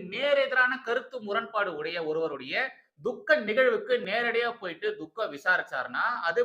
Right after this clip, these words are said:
முதலமைச்சர் ஸ்டாலின் அவருடைய மாண்பு, அது அவருடைய சிறந்த குணத்தை எடுத்து காட்டுது. அந்த நல்ல செயலுக்கு எதிராக இந்த கோஷ்டிகள் என்னெல்லாம் பேசினாங்க தெரியுமா? அது எப்படி முதலமைச்சர் ஸ்டாலின் ஒரு பிராமணருடைய வீட்டுக்கு போகலாம், அது பாண்டியாருடைய வீட்டுல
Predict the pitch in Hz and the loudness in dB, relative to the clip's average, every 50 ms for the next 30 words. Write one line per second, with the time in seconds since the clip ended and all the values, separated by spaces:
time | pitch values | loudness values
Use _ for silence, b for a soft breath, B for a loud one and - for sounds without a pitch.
0 | 220 202 202 240 240 240 233 240 240 - 196 165 - - - 208 233 262 254 247 | 0 0 -2 0 0 0 0 -2 -4 -6 -6 -8 -8 -4 0 2 2 2 2 0
1 | 214 185 170 208 254 247 190 175 156 185 233 254 240 - 156 120 - - _ _ | -2 -4 -2 -2 -4 -4 -4 -2 2 2 2 2 2 -2 -6 -8 -8 -12 _ _
2 | _ - 185 240 254 302 302 262 240 226 214 254 285 277 - 233 262 277 294 294 | _ 0 2 6 8 8 8 8 6 4 2 2 0 -2 -2 2 2 4 4 4
3 | 269 233 185 - 226 285 302 302 294 277 247 254 254 254 269 254 240 220 214 214 | 2 0 2 2 2 2 4 4 4 4 4 4 2 0 0 2 4 4 4 4
4 | 185 147 139 123 - - - - _ - 165 190 208 214 185 180 180 214 269 302 | 0 -4 -4 -6 -6 -8 -12 -14 _ 0 0 2 2 2 2 2 2 2 2 2
5 | 311 294 294 254 240 226 233 220 214 214 196 156 139 147 156 202 196 175 151 - | 2 2 2 2 2 2 2 0 -2 -2 -4 -4 -4 -2 2 4 6 6 6 6
6 | 143 180 247 277 269 - 190 160 135 - - - 285 247 - - 214 175 156 123 | 4 2 2 2 0 -2 -4 -10 -10 -2 2 4 4 4 2 -2 -8 -8 -10 -10
7 | 120 - 156 196 220 226 233 247 233 226 - 214 208 208 202 190 180 170 - 160 | -10 -10 -6 -4 -2 2 4 4 4 4 2 -2 -2 0 -2 -2 -2 -4 -8 -8
8 | 156 156 170 196 208 - - - - 165 190 190 226 226 226 247 277 233 208 208 | -6 0 2 4 4 4 0 0 2 2 4 4 4 2 2 0 -4 -2 -2 0
9 | 226 240 240 233 - - 208 185 - - - 202 202 202 240 240 214 196 165 - | 2 2 2 0 -2 -4 -4 -4 -4 0 2 2 4 4 2 0 0 0 -2 -2
10 | - 147 151 226 240 277 302 302 302 269 262 262 247 247 233 202 214 202 226 226 | 2 4 6 8 8 8 6 6 6 6 6 6 4 4 2 0 -2 -6 -6 -8
11 | - 202 202 190 170 160 160 165 170 165 151 - - - - 185 233 285 - - | -8 -8 -6 -4 -2 0 2 4 4 4 4 2 -2 -2 -2 -2 0 -2 -4 -2
12 | - 185 196 240 277 302 294 294 294 277 254 240 226 - 233 247 240 254 240 | 2 4 6 6 6 4 4 2 4 4 4 4 2 0 -4 -6 -6 -4 -2